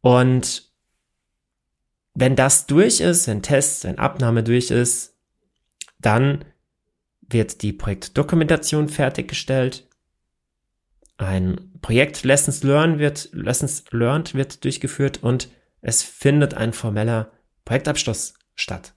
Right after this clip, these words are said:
Gerne auch in Kombination mit einer Projektfeier. Auch hier natürlich wieder die Unterscheidung agil, klassisch. Im agilen Kontext mit den Retrospektiven, die während der Umsetzung durchgeführt werden, haben wir dieses Lessons Learned natürlich kontinuierlich, immer wieder,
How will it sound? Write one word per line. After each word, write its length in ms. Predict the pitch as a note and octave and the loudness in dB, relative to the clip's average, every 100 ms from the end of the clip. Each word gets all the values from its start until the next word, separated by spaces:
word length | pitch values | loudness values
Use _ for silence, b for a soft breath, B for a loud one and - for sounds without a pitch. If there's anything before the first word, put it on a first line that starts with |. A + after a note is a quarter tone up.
| - | -6
Gerne 240 | G2+ C3 | -2 0
auch 160 | B2+ - | 0 -2
in 60 | A#2+ | -4
Kombination 500 | A#2 A2+ - A2+ G#2+ | -4 -2 -2 -2 -2
mit 120 | - | -4
einer 180 | G#2 F#2+ | -4 -6
Projektfeier. 580 | F#2 - - G2 - _ _ _ _ _ _ _ _ _ _ _ - - | -8 -12 -14 -14 -16 _ _ _ _ _ _ _ _ _ _ _ -14 -8
Auch 120 | A2+ | 2
hier 220 | D#3+ E3 | 6 6
natürlich 380 | D3 - D3+ D3 | 6 4 2 4
wieder 120 | C3+ | 2
die 120 | B2 | 2
Unterscheidung 600 | A#2 A2+ - B2+ C#3 C3+ - _ _ _ | 0 0 2 2 2 0 -6 _ _ _
agil, 360 | - A2 A#2 A2+ | -6 0 0 0
klassisch. 500 | - D3 - - - b b b b _ | -2 -2 0 -4 -6 b b b b _
Im 200 | B2+ - | -4 -2
agilen 300 | C#3 C#3+ F#3+ | 2 4 6
Kontext 580 | F#3+ D#3 D3 C#3+ - - | 4 2 0 -2 -6 -8
mit 140 | B2 C3+ | -4 0
den 100 | A#2 | 0
Retrospektiven, 840 | C3 C3+ - B2 - D3 D3+ C3 | 0 -2 -4 -4 0 2 4 2
die 180 | B2 A#2+ | 2 2
während 560 | A2+ G#2+ A2+ C#3+ C#3+ | 0 2 2 2 2
der 140 | C3 A2+ | 0 0
Umsetzung 460 | C#3 C3+ C3 C3+ | 0 0 0 -2
durchgeführt 460 | B2 B2+ B2 - A#2+ | -2 -2 -4 -6 -4
werden, 280 | A#2+ A#2+ B2+ b b b b b | -2 -2 -4 b b b b b
haben 180 | - B2 | -2 2
wir 80 | D3 | 4
dieses 260 | B2+ A2+ A#2+ | 2 2 2
Lessons 380 | A#2 - A2+ | 2 0 -2
Learned 240 | G#2+ A2 A2 | 0 0 -2
natürlich 340 | A#2 G#2 G2+ | -4 -4 -6
kontinuierlich, 720 | - G#2+ A2 G#2+ D3+ D3 - | -4 -4 -2 0 0 0 -2
immer 260 | C#3+ C3+ A2+ | 2 2 2
wieder, 440 | C3+ - C3 - | 0 0 -2 -6